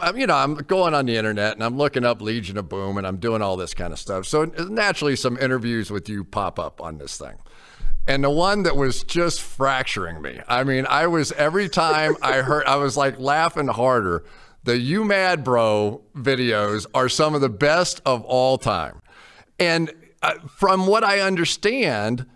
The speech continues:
of course, this is with Tom Brady, two thousand fifteen, right? It was, it was a regular season game, I think.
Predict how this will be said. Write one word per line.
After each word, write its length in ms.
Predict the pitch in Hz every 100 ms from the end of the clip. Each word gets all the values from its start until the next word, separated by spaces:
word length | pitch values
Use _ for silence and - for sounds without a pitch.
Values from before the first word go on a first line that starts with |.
| -
of 140 | 127
course, 240 | - 156 -
this 180 | 135
is 160 | 139 123
with 160 | 139 131
Tom 240 | 131 139
Brady, 280 | 127 113 113
two 180 | - 135
thousand 380 | 135 131 135 131
fifteen, 500 | 151 147 - 143 139
right? 300 | 139 143 135
It 60 |
was, 200 | 123 120
it 80 | 147
was 140 | 131
a 40 | 135
regular 400 | 131 151 185 185
season 380 | 180 180 170 170
game, 340 | 131 117 117
I 100 | 120
think. 280 | 127 139